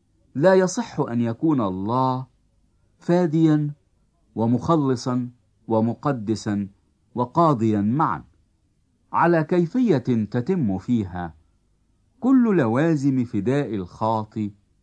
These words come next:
من لعنة الشريعة التي لحقت به من جراء الخطية. أربعة، أن الثالوث يقدم الله كمثال للحياة البشرية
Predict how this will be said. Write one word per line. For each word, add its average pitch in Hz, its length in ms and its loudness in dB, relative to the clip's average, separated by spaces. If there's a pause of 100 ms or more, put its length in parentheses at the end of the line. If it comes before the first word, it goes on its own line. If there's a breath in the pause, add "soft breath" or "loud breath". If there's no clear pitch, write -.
(300)
من 113 200 -4
لعنة 98 420 -2
الشريعة 143 720 -2 (560)
التي 165 380 -2
لحقت 123 600 -6
به 107 420 -2 (380)
من 120 200 0
جراء 101 480 -4
الخطية. 92 580 -10 (880)
أربعة، 135 480 -2 (1120)
أن 160 160 4
الثالوث 185 580 0
يقدم 117 720 0
الله 120 420 -2 (840)
كمثال 175 500 0
للحياة 127 720 0
البشرية 110 800 -4